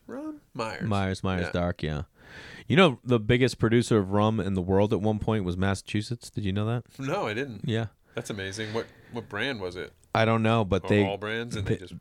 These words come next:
Speaker 2: molasses, dude. You can make rum from
Speaker 1: No sh-,
Speaker 2: molasses. So
Speaker 1: really?
Speaker 2: this is back in, like, I think, like, the seventeen hundreds or eighteen hundreds. And they were doing mola-, this, you're gonna think I'm lying, but I'm gonna tell you
Speaker 1: I
Speaker 2: this for
Speaker 1: don't.
Speaker 2: real.
Speaker 1: I believe
Speaker 2: So,
Speaker 1: you.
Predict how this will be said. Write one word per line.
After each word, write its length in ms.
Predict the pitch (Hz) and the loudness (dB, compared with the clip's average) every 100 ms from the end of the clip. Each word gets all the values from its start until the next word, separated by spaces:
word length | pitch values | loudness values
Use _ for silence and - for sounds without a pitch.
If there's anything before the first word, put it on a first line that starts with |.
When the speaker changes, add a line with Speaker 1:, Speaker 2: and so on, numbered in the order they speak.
| _ _ - | _ _ -4
Speaker 2:
molasses, 720 | 120 117 104 110 123 - - | 2 4 6 4 4 0 -2
dude. 280 | - 95 107 - _ _ - - - - - - - - - - | 0 0 0 -6 _ _ -20 -20 -20 -20 -20 -20 -18 -20 -16 -6
You 140 | 101 | -2
can 160 | 104 107 | 0 0
make 180 | 107 143 | 0 2
rum 160 | 107 262 | 2 2
from 140 | 95 | 2
Speaker 1:
No 80 | 90 | 2
sh-, 40 | |
Speaker 2:
molasses. 720 | 87 92 104 107 - 131 151 | 2 2 2 0 -6 -8 -6
So 60 | 208 | -2
Speaker 1:
really? 180 | 247 233 | 0 2
Speaker 2:
this 160 | 131 170 | 2 2
is 80 | |
back 260 | 127 139 131 | 4 4 4
in, 60 | 110 | 0
like, 240 | 101 98 _ - | -2 -4 _ -2
I 60 | |
think, 200 | 110 180 226 | 2 2 2
like, 120 | 170 | 0
the 80 | 117 | 0
seventeen 640 | - 117 123 110 123 107 | 4 4 2 -2 -2 0
hundreds 340 | 104 127 117 | 0 0 -2
or 40 | - | 0
eighteen 360 | 107 - 113 | -2 0 0
hundreds. 500 | 98 101 127 139 - - - - - - - - - - | 0 0 -2 -4 -10 -18 -20 -16 -14 -16 -16 -18 -8 -2
And 140 | 110 | 2
they 80 | 117 | 4
were 140 | 113 | 4
doing 340 | 107 123 123 113 | 4 2 2 2
mola-, 240 | 107 110 - | 0 -2 -2
this, 260 | 113 139 - | 2 2 4
you're 80 | 151 | 2
gonna 120 | 143 | 4
think 180 | 147 131 | 2 2
I'm 80 | |
lying, 260 | 117 113 98 | 2 2 2
but 80 | 98 | 0
I'm 60 | |
gonna 60 | 101 | 0
tell 160 | 110 98 | 2 2
you 80 | |
Speaker 1:
I 60 | 95 | 2
Speaker 2:
this 100 | 107 | 0
for 80 | 110 | 0
Speaker 1:
don't. 80 | 104 | 0
Speaker 2:
real. 200 | 87 - - - | 0 -4 -12 -12
Speaker 1:
I 60 | |
believe 300 | 107 110 110 | -6 -4 0
Speaker 2:
So, 220 | 104 127 | 4 4
Speaker 1:
you. 40 | 117 | 4